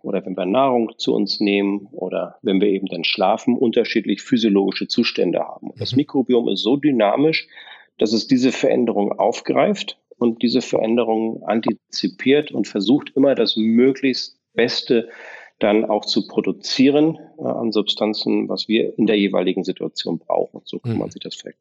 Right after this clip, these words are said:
Speaker 1: vielleicht vorstellen. Und deshalb ist das Thema Schlaf ein ganz, ganz wesentlicher Einflussfaktor. Wir brauchen Ruhephasen,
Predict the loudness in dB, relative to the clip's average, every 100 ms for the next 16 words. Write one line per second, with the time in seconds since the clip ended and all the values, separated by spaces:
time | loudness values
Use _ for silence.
0 | -8 -8 _ -14 -10 -6 -8 -8 -18 -16
1 | -16 -10 -4 0 0 0 -4 -6 -2 0
2 | 0 0 -2 -2 -2 -2 -4 -6 -4 -6
3 | -8 -8 -8 -2 0 2 2 0 0 -2
4 | -4 -4 -4 -4 -6 -8 -2 -2 0 -2
5 | 0 0 -2 0 2 2 2 0 -2 0
6 | -2 -6